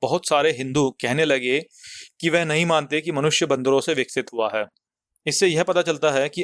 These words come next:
अब्राहमिक मान्यताओं का हमारे समाज पर कितना बुरा प्रभाव पड़ा है। हिंदुओं में तो पहले से ही मनुष्यों और पशुओं के बीच सामान्य वंश की धारणा प्रस्तुत है।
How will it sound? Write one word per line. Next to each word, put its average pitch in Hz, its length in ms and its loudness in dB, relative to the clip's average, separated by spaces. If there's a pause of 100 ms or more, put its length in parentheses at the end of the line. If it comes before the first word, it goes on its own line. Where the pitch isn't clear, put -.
(120)
अब्राहमिक 147 600 0
मान्यताओं 139 460 0
का 143 160 0
हमारे 131 320 0
समाज 131 360 -2
पर 151 120 -2
कितना 147 380 -4
बुरा 131 220 0
प्रभाव 120 420 -2
पड़ा 110 140 -2
है। 107 140 -6 (560)
हिंदुओं 170 340 4
में 202 160 2
तो 214 100 2
पहले 156 420 0
से 170 180 0
ही 151 140 -2
मनुष्यों 156 440 0
और 165 180 0
पशुओं 160 320 0
के 160 120 0
बीच 160 260 0
सामान्य 139 420 0
वंश 135 300 -2
की - 160 -8
धारणा 117 320 -2
प्रस्तुत 127 440 -4
है। 113 100 0